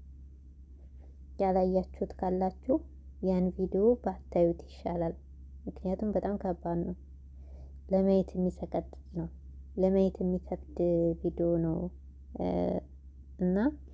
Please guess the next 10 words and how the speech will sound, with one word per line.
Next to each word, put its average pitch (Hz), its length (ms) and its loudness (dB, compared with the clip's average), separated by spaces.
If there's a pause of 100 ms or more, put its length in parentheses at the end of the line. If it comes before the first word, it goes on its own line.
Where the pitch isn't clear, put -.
(1800)
እንዴት 202 400 4 (600)
እናት 196 440 4
ላይ 170 180 4 (680)
ሶስት - 400 0 (600)
ህፃናቶች 202 760 2
ናቸው 175 400 0
ልጆቹ፣ 180 380 2 (800)
ኦልሞስት 190 520 2 (1200)
ተከታታይ 190 720 0 (100)
አይነት 180 380 4